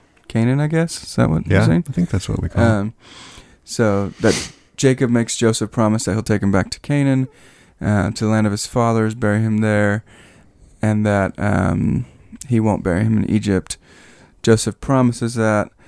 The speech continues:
Speaker 1: and then Jacob goes on to tell his story a little bit,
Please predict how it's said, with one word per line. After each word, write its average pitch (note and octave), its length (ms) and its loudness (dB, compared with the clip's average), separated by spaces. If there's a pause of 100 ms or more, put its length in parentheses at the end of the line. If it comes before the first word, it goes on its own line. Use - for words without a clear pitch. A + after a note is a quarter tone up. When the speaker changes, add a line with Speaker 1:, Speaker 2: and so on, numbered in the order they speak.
(400)
Speaker 1:
and A2 280 2
then G2 340 0
Jacob G#2+ 520 -2
goes G#2+ 220 2
on G2+ 260 2
to G2+ 460 0
tell B2 220 0
his A#2+ 140 -2
story D3 380 0
a C#3+ 60 -2
little C#3 180 0
bit, C#3 300 0